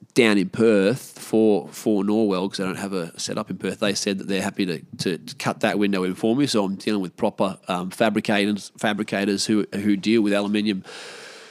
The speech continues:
day in, day out, who are gonna cut that window in for us.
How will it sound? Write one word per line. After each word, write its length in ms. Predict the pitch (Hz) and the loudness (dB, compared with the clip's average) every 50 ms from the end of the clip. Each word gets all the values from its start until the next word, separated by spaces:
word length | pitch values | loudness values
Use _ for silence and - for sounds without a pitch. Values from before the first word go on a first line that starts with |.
| - - _ _ _ - | -20 -20 _ _ _ 2
day 200 | 135 131 127 117 | 4 6 6 6
in, 80 | 113 110 | 6 6
day 200 | 110 110 107 110 | 6 6 6 6
out, 140 | 123 120 123 | 6 6 6
who 80 | 120 | 4
are 20 | 113 | 4
gonna 140 | 117 107 | 4 2
cut 260 | 101 - 143 117 - - | 2 2 0 0 2 2
that 160 | 117 101 87 | 0 2 2
window 340 | 104 110 117 123 127 127 120 | 2 2 4 6 6 6 6
in 140 | 117 110 | 6 4
for 280 | - - 123 123 139 180 | 4 2 4 4 4 4
us. 180 | 202 - - | 4 2 0